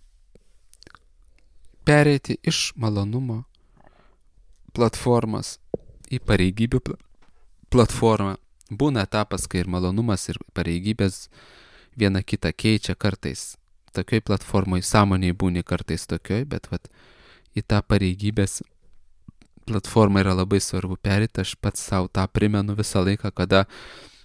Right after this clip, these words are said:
užeina visokie norai, nenorai, malonu, nemalonu, vat visą laik biškį sau į,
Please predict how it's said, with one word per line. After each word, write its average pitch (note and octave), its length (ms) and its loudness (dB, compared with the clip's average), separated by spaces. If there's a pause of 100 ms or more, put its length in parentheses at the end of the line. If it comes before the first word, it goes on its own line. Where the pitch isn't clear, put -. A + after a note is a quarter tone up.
(120)
užeina G2+ 520 4 (760)
visokie G2+ 380 2
norai, G#2 380 6
nenorai, A2 480 4
malonu, G#2 460 4
nemalonu, F#2+ 680 0
vat - 180 -12
visą F#2+ 220 -2
laik F#2 200 -2
biškį - 280 -4
sau F2+ 300 0
į, F2+ 320 -4